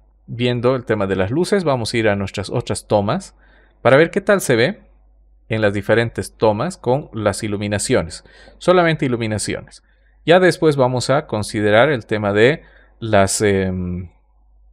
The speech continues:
los materiales, ¿no? Porque ya se va a ir formando y auto-, automáticamente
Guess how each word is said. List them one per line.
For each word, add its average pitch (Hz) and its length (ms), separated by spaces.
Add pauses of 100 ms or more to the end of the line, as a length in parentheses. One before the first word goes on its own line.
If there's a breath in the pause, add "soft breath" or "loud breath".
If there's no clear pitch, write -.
(160)
los 110 220
materiales, 110 600
¿no? 180 160
Porque 117 280
ya 127 340 (380)
se 135 100
va 139 100
a 147 80
ir 135 120
formando 127 560
y 113 60
auto-, 110 420
automáticamente 117 1000